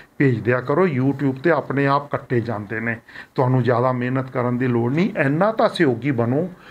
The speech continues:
ਇਹ ਇੱਕ ਅਤਿੰਦਰਪਾਲ ਸਿੰਘ ਆਪ ਇਕੱਲੀ ਜੰਗ ਲੜ ਰਿਹਾ ਆਪਣੇ ਪਰਿਵਾਰ ਨਾਲ। ਇਹ ਸਾਡੀ ਪਰਿਵਾਰ ਦੀ ਜੰਗ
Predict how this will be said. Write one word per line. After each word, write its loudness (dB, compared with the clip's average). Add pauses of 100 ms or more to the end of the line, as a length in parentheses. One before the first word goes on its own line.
(240)
ਇਹ 2
ਇੱਕ 0
ਅਤਿੰਦਰਪਾਲ 2
ਸਿੰਘ -2
ਆਪ 4
ਇਕੱਲੀ 0
ਜੰਗ 0
ਲੜ 4
ਰਿਹਾ 4
ਆਪਣੇ -2
ਪਰਿਵਾਰ 2
ਨਾਲ। 0 (1300)
ਇਹ -2
ਸਾਡੀ 2
ਪਰਿਵਾਰ 2
ਦੀ -2
ਜੰਗ -2